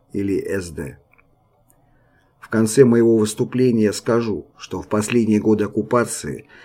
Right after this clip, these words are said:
эти организации имели право производить казни. С разрешения трибунала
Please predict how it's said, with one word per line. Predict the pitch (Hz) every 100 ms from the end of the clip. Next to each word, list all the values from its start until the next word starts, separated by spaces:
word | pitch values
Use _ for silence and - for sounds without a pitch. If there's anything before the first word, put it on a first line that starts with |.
| -
эти | 107 107 110
организации | 101 113 107 127 123 - 98 95
имели | 104 101
право | - 107 113 101 76
производить | - 87 90 95 101 -
казни. | - 90 73 71 - _ _ _ _ _ _ _ _
С | -
разрешения | 107 117 127 131 151 139 123
трибунала | 117 113 123 127 123 90 -